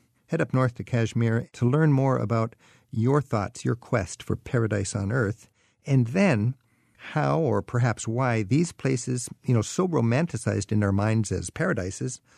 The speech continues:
all have something very powerful in common, and that,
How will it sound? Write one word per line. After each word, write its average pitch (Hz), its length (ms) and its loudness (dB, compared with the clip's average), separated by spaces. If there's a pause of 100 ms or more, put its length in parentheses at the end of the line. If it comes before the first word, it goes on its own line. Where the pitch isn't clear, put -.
(300)
all 147 260 0
have 165 180 0
something 156 600 -2
very 143 240 0
powerful 156 440 -2
in 110 140 2
common, 104 480 -4 (460)
and 110 160 -2
that, 139 260 2